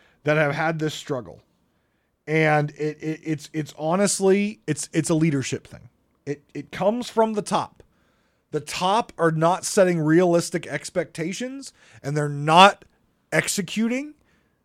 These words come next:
and they're continuing to make the same mistake.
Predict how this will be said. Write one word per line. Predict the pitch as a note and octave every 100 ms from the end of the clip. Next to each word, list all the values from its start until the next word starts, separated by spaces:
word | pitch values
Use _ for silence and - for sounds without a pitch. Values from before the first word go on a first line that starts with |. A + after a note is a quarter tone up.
| _ _ _ _ _ _ _ _ _ _ _ _ -
and | D#3+ F3
they're | E3
continuing | F3 D#3 - G3 G#3 G#3 F3+
to | E3
make | E3+ C#3
the | C#3
same | D3+ C3+
mistake. | B2+ - G2+ - -